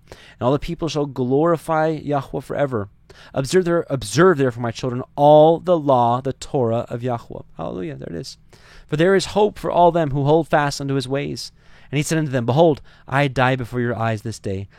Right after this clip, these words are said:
a hundred nineteen years old. Let no one bury me in costly apparel, nor tear open my bowels. For this shall they who are kings do, and carry me up to Hebron with you." And Judah, when he had said these things, fell asleep,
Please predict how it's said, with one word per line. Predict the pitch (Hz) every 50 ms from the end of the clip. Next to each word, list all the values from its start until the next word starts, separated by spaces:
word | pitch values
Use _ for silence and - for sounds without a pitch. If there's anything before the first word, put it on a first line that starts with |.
| _ -
a | - 110
hundred | - 131 131 135 139 131
nineteen | 123 113 117 117 - - 135 123
years | 120 117 110 113
old. | 101 104 107 101 101 _ _ _ _ - - _ _ _ -
Let | 120 117 - -
no | 113 117 120 127
one | 135 135 131
bury | 120 120 117 120 117
me | 117 117 110
in | 104 110
costly | 110 - 117 110 110 - - 123
apparel, | 104 - - 110 110 113 - - -
nor | 113 120 127 135
tear | - - - 139 120
open | 117 117 113 113
my | 113 113 110
bowels. | 95 107 101 98 95 95 110 110 - - - _ _ - - - _ _
For | - 117
this | 117 131 135
shall | - - 135 117 110
they | 113 117 117 117 117
who | 113 117 123
are | 113 104 101
kings | - - 117 113 113 101
do, | - - 101 95 90
and | 85 98 98
carry | - - 117 113 113
me | 117 120 104
up | 98 107 - -
to | -
Hebron | 98 101 101 101 98 92 98
with | 101 95 - -
you." | 107 104 - _ _ _ - - - -
And | - - 107 104
Judah, | 117 151 135 120 101
when | 101 107 110
he | 110 113
had | 107 98
said | - - 127 120 117
these | 123 123 117
things, | - - 107 101 101 -
fell | - 107 113 127
asleep, | 123 - - 98 92 - -